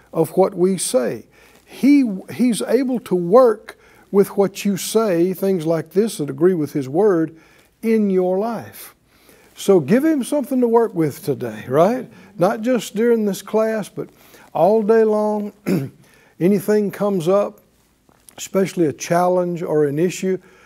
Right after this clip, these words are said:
uh, don't just be silent through it. Check your heart, and the Lord will show you what to say and declare it. Hallelujah. Declare it and confess it and say it, and the Lord will work with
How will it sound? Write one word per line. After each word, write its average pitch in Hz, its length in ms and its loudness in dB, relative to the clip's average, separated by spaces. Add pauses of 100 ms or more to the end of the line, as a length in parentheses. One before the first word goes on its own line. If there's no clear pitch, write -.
(260)
uh, 160 280 2
don't 220 340 0
just 233 400 -6 (420)
be 190 140 2
silent 196 720 -4
through 160 260 2
it. - 220 -8 (380)
Check 254 340 2
your 202 80 0
heart, 196 520 -6 (280)
and 165 180 -2
the 180 60 4
Lord 220 200 6
will 190 80 -4
show 269 280 -2
you 208 180 -2
what - 220 -2
to 147 80 -10
say 175 640 -4 (360)
and 185 200 2
declare 277 480 -2
it. - 180 -20 (840)
Hallelujah. 254 680 4 (580)
Declare 180 600 0
it - 240 -20 (320)
and 170 200 -2
confess 196 600 -2
it 185 80 0
and 165 180 0
say 277 360 -2
it, 170 120 -6 (320)
and 190 180 0
the 196 100 2
Lord 208 500 2
will 226 280 2
work 220 600 -2
with 240 540 -2